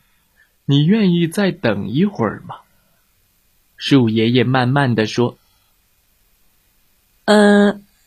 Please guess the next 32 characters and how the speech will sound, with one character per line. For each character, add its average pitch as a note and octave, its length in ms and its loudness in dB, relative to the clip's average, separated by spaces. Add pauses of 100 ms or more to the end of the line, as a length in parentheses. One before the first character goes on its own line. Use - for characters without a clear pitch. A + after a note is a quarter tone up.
(360)
行。” B3 520 0 (1300)
布 B2 240 2
奇 A2+ 540 -4 (200)
盯 G#3 220 2
着 F#3 120 2
樱 F#3 280 0
桃 C#3 220 -4
想 A#2+ 240 -4
了 A2 80 -4
好 B2 280 -4
久， - 300 -8 (220)
想 A2 340 -4
出 B2 160 -2
了 A#2+ 80 2
一 A2+ 140 -2
个 A#2+ 200 -4
好 - 340 -8
办 B3+ 220 2
法。 - 260 -12 (1300)
“我 D3 140 2
从 F3 280 -4
一 C#4 140 0
数 D3+ 200 -2
到 D#3 180 0
十， F3 400 -2 (320)
樱 G#3 260 -2
桃 E3 240 -6
一 D3+ 220 -4
定 B3 320 -2
全 D#3+ 260 -4
红 B2+ 240 -4
了。” - 220 -4